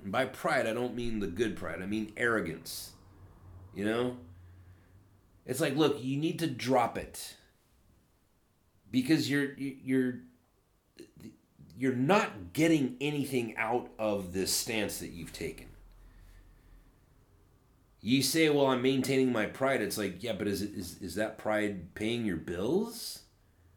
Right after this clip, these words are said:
When you walk down the street, do you, do, do people stop and point their finger at you and say, "Ooh, look, it's that guy who didn't, who didn't resolve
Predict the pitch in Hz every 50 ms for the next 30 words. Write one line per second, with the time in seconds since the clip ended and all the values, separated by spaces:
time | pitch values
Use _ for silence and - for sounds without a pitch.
0 | _ _ _ - - _ _ _ - - - - _ _ _ _ _ - - -
1 | - - - 107 110 113 117 131 139 143 151 156 151 156 156 151 156 151 151 147
2 | 139 127 - - - - - 123 131 151 190 208 - - 110 110 113 113 - -
3 | 92 107 - - 110 101 107 117 107 101 110 101 87 - 131 - 120 147 143 120
4 | - - - - - - 127 104 135 147 190 208 - - - - - - - _
5 | _ _ _ _ _ _ _ _ _ _ _ _ _ - - - - - 151 156
6 | 165 160 156 123 - - 127 135 143 160 165 165 165 165 170 170 170 185 196 190
7 | 160 - 131 123 - - 269 254 226 180 135 127 170 226 240 196 - - 156 151
8 | 156 - - 202 208 226 202 160 - - 208 208 202 180 151 123 110 92 85 78
9 | 71 65 - - _ _ _ _ _ _ _ _ _ _ _ _ _ _ _ _
10 | _ _ _ _ _ _ _ _ _ _ 135 156 151 - 190 202 202 190 165 -
11 | - - _ - 110 135 156 175 220 214 190 - 147 143 135 120 110 151 151 156
12 | 160 160 156 151 143 127 117 - -